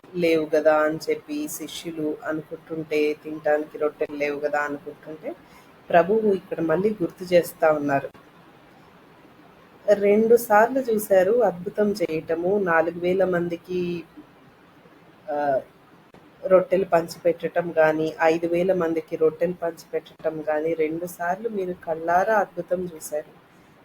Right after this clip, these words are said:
మరి మీరెందుకు ఇంకా, ఆ, విశ్వాసం లేకుండా ఉన్నారు అని చెప్పి వారికి చెప్తూ ఉన్నారు. ఒక,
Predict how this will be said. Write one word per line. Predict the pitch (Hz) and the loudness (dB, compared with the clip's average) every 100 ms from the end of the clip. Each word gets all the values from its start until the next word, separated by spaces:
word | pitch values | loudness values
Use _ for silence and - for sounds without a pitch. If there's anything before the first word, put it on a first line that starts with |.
| - | -2
మరి | 208 208 202 | -2 -2 -2
మీరెందుకు | 202 190 202 240 262 | -2 0 0 -2 -4
ఇంకా, | 214 185 180 202 208 220 233 196 - - _ _ _ _ _ _ _ _ _ _ _ - 170 | -4 -4 -2 2 4 4 4 2 0 -14 _ _ _ _ _ _ _ _ _ _ _ -16 -6
ఆ, | 165 156 151 147 - _ - _ _ _ _ - - - - _ - 180 | -2 0 0 -2 -4 _ -20 _ _ _ _ -20 -20 -20 -20 _ -20 -8
విశ్వాసం | 208 - 226 233 233 208 | -8 -2 0 0 0 2
లేకుండా | 185 175 175 170 170 | 2 0 -2 -2 0
ఉన్నారు | 170 160 156 156 151 | 0 0 0 0 0
అని | 160 151 | -2 -2
చెప్పి | 147 156 147 - 202 202 147 - _ _ _ _ - _ - | -6 -10 -12 -12 -10 -10 -12 -20 _ _ _ _ -20 _ -6
వారికి | 160 151 - 151 | -4 -4 -6 -10
చెప్తూ | 147 - 170 | -12 -6 -4
ఉన్నారు. | 151 143 139 - _ _ _ _ _ _ _ - 185 | -2 -4 -6 -8 _ _ _ _ _ _ _ -12 -10
ఒక, | - | -4